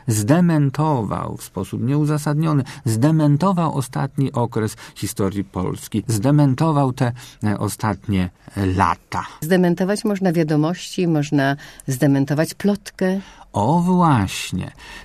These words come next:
Speaker 1: Czyżby chciał, y, zaprzeczyć w sposób, e, specyficzny owym plotkom? Bo tradycyjna łączliwość tego czasownika zdementować, e, czyli stwierdzić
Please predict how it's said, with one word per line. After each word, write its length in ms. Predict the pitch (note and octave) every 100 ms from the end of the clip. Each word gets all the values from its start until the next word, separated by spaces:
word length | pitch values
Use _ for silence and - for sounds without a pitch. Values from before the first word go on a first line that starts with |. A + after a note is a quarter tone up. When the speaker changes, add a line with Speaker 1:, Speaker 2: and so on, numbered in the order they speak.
| -
Speaker 1:
Czyżby 580 | - - G#2 B2+ B2 A2
chciał, 500 | - - A#2+ G#2 G2+ - A2 G#2+ G2+ -
y, 40 |
zaprzeczyć 760 | F#2+ G2 F#2+ - B2 A#2+ G2+ -
w 100 | G#2
sposób, 520 | - G#2 G2+ G#2 - -
e, 160 | G#2
specyficzny 800 | F#2 - G#2+ - G2 A2+ - G#2+
owym 240 | G2 G#2+ A2
plotkom? 520 | G2 - - A3+ A#3
Bo 80 | A3
tradycyjna 680 | E3+ D3 B2 A#2+ A#3 G#3 C3+
łączliwość 680 | A2+ A2 - A3 C#4+ D#3+ -
tego 220 | G2+ -
czasownika 640 | - F#2 G2 G2+ G2+ F#2
zdementować, 960 | G2 G#2+ G2+ G2+ F#2+ F2+ - C3 E3+ - - - - C4 B2+
e, 220 | - G2 F#2+
czyli 340 | C3+ G#2 G2
stwierdzić 600 | - - A#2 F#2+ G2 -